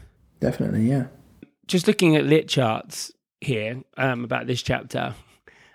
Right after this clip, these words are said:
Speaker 2: and, um, it says, "Peter is an impossible magical being, but when we ask, 'What is Peter Pan?' we are really asking, 'What is a child?'"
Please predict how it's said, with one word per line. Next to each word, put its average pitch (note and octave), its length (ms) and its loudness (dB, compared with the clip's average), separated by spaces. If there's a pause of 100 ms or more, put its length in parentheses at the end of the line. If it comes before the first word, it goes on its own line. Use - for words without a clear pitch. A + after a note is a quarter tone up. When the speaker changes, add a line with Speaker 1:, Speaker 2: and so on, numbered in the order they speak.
Speaker 2:
and, B2+ 240 2
um, A#2 440 2 (880)
it D3 100 2
says, D3+ 200 4
"Peter G#3 380 4
is E3 160 4
an E3 60 6
impossible D#3 460 4
magical C#3+ 420 2
being, A2+ 560 0 (280)
but C3+ 140 4
when D#3+ 300 6
we D#3 180 8
ask, C3 300 2
'What C3 240 2
is B2 80 -2
Peter B2 280 0
Pan?' G#2+ 380 2
we A2 140 4
are A2+ 80 4
really A#2+ 260 6
asking, A#2 480 0
'What A#2+ 220 2
is A#2+ 120 2
a B2 60 4
child?'" A#2 600 0